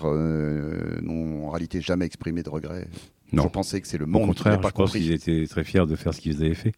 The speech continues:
Speaker 1: Oui, c'est ça.
Speaker 2: De tout simplement, quoi.
Speaker 1: C'est, c'était des incompris, en fait.
Speaker 2: Mhm. On plonge là-dedans. C'est un texte de quelqu'un que vous connaissez, hein, Michael Plassier.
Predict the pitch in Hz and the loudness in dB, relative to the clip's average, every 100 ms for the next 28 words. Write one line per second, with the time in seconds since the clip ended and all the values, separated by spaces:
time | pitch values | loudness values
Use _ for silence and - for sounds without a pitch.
0 | - 104 151 - - - 80 101 - 76 | 0 0 0 -4 -14 -8 -4 -4 0 0
1 | 78 76 69 92 98 - 73 - 76 - | 0 -2 2 2 2 0 -8 -8 -12 -12
2 | - - - 90 110 104 110 120 - 104 | -16 -12 -6 0 4 4 4 2 2 -6
3 | - - - 92 90 92 - - - - | -6 0 8 10 10 6 0 -8 -8 -16
4 | - - - 151 156 123 107 104 104 104 | -10 -4 6 8 10 8 8 8 8 6
5 | 101 101 123 - - 90 82 87 85 - | 4 4 4 2 2 2 4 2 2 2
6 | 85 92 90 - 87 85 107 85 85 87 | 6 6 6 4 2 2 2 4 4 6
7 | 92 - 87 - 85 - | 6 6 2 2 -2 0